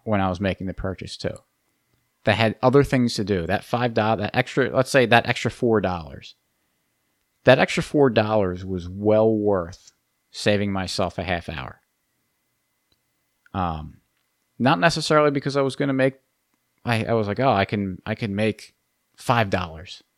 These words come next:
if I have this, if this, uh, spare half hour in my day." No, I just wanted to do other stuff. I didn't wanna have to go in my car and, and drive down, go through the hassle, all that, and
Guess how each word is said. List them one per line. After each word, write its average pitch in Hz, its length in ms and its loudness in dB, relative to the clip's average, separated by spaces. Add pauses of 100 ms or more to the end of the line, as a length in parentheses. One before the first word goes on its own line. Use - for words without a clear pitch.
(720)
if - 140 -8
I 98 60 0
have 92 220 0
this, 95 200 -4 (120)
if 98 200 -10
this, - 380 -6
uh, 90 180 -4
spare 87 640 -2 (1160)
half 95 240 0
hour 90 260 0
in 82 80 -12
my 78 140 -10
day." 60 320 -16 (260)
No, 202 140 2
I 127 120 4
just 139 200 -2
wanted 131 280 2
to - 80 -8
do 147 180 8
other 135 180 6
stuff. 78 460 -4 (800)
I - 80 -2
didn't 156 160 2
wanna 147 120 6
have 147 100 2
to 127 80 -4
go 123 200 6
in 123 60 4
my 120 140 2
car 101 500 4
and, 92 300 -6
and 90 140 -10
drive 95 340 0
down, 95 440 -2
go 90 140 -4
through 104 120 0
the 101 60 0
hassle, 101 420 -2
all 98 240 0
that, 90 440 -6
and 87 360 -12